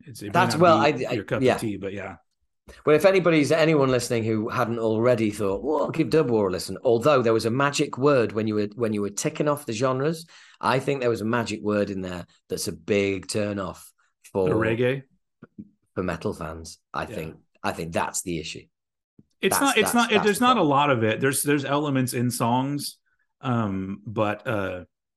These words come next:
Speaker 1: it, it's, I
Speaker 2: Yeah.
Speaker 1: mean, overall, it's a rock record because it,
Speaker 2: Yes.
Speaker 1: it goes in all these different areas of rock.
Speaker 2: Yeah.
Speaker 1: Yeah.
Speaker 2: And, and, and, uh, you know, I've gotta be honest, I, I, like, ska,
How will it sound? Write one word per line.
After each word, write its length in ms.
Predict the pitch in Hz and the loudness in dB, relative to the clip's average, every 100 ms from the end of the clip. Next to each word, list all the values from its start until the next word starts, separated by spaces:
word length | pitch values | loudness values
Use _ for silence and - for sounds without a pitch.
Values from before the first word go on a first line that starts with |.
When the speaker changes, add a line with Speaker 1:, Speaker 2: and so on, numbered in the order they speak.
| _ - _ _ | _ -20 _ _
Speaker 1:
it, 60 | |
it's, 280 | 135 160 170 - | -4 -4 -4 -4
I 60 | |
Speaker 2:
Yeah. 60 | - | -2
Speaker 1:
mean, 60 | 147 | 2
overall, 500 | 180 196 139 135 123 | 2 2 2 4 2
it's 160 | 120 - | -2 -4
a 100 | 98 - | -8 -10
rock 400 | 110 107 110 104 - | -6 -2 -2 -4 -12
record 420 | 107 92 - 80 - _ | -10 -10 -10 -16 -18 _
because 260 | 135 107 98 | -10 -6 -6
it, 120 | 107 - _ _ _ _ | -8 -10 _ _ _ _
Speaker 2:
Yes. 320 | - 151 - - | 2 2 4 0
Speaker 1:
it 40 | |
goes 180 | 127 110 | 0 2
in 80 | 104 | 0
all 120 | 104 | -2
these 120 | 101 | -2
different 260 | 98 95 92 | -6 -8 -10
areas 240 | 92 92 | -12 -12
of 120 | 92 | -14
rock. 120 | 98 | -4
Speaker 2:
Yeah. 160 | 127 - - - | -2 -2 -6 -20
Speaker 1:
Yeah. 180 | 87 82 - | -18 -18 -8
Speaker 2:
And, 200 | - 208 | 0 0
and, 240 | 214 214 202 | 2 2 2
and, 500 | 202 196 180 170 - | 2 2 0 -6 -8
uh, 120 | - 180 | -4 2
you 100 | 185 | 4
know, 120 | 151 | 6
I've 100 | 175 | 6
gotta 120 | 180 | 4
be 160 | 160 135 | 4 4
honest, 460 | 143 101 - - - | 4 2 -4 -8 -4
I, 220 | 117 131 131 | 2 4 4
I, 200 | 127 123 | 0 0
like, 180 | 123 127 | 0 2
ska, 760 | - - - 135 151 180 196 | 0 0 4 6 6 4 2